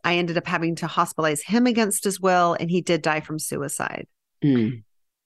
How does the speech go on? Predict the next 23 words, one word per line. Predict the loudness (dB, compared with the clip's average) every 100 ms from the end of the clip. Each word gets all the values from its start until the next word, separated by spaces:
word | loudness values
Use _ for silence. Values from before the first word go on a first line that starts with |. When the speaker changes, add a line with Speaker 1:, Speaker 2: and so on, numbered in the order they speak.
| _ 2
Speaker 1:
I | 4 4 2 4
got | 2 2
to | 0 0
a |
point | -2 -2 2 2 0
after | -2 -2 0
that, | 2 4
I | 2
wasn't | 0 0 -2
dealing | 0 2 0
with | -2
the | -4
grieving. | -2 -2 0 0 0 -2 -4 -6 -10 -20 _ _
And | 0
I | 0
just | 2
got | 2 2
to |
a | -2
point | -2 2 2 2
where | 2
I | 2 2
felt | 2 4 4 0